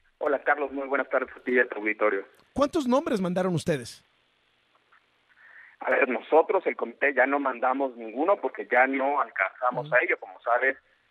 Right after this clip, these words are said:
Speaker 1: renunciamos el día
Speaker 2: Sí.
Speaker 1: lunes en la noche.
Speaker 2: ¿Y quién mandó los nombres? Esto de que dice la presidenta de que tres mil a los que enviaron, que eso, eso, ¿quién lo hizo?
Speaker 1: A ver, a mí se me ocurre que hay dos hipótesis para eso. La primera es que alguien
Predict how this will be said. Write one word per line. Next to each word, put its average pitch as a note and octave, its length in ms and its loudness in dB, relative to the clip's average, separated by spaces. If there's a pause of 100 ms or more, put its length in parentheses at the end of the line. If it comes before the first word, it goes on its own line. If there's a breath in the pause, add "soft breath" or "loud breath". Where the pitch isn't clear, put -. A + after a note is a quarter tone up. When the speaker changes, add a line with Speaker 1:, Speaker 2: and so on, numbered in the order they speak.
Speaker 1:
renunciamos B2+ 600 0 (180)
el G#2+ 220 -4
día B2 180 0
Speaker 2:
Sí. B2 160 0
Speaker 1:
lunes A#2+ 320 -4
en G2+ 100 -8
la G2 60 -2
noche. G2+ 320 -10 (800)
Speaker 2:
¿Y F#3+ 220 -2
quién F#3+ 260 2
mandó F3+ 300 2
los F3+ 160 0
nombres? G3+ 220 0 (340)
Esto A#3 260 0
de A3 80 0
que G3 120 -2
dice G#3 200 0
la E3+ 300 2
presidenta F3 440 2
de D3+ 120 -4
que C#3+ 100 -4
tres C3+ 260 -6
mil A3 380 4
a E3 60 0
los C#3+ 240 -4
que - 80 -4
enviaron, F#3+ 520 0
que E3 260 -6
eso, G#3 160 -4
eso, F#3+ 180 -4
¿quién G#3+ 160 4
lo F3 100 4
hizo? C3+ 200 -4 (1200)
Speaker 1:
A A2+ 100 4
ver, B2+ 160 6
a A#2+ 60 4
mí C#3 160 0
se D#3 60 -8
me C#3 80 2
ocurre C#3 280 -4
que C3+ 80 0
hay C3+ 100 2
dos C3+ 240 -2
hipótesis B2+ 560 -8
para A#2+ 200 2
eso. G#2+ 260 -6 (100)
La A#2 100 -2
primera D#3 500 4
es C3+ 100 -10 (100)
que C3+ 140 0
alguien D#3+ 460 0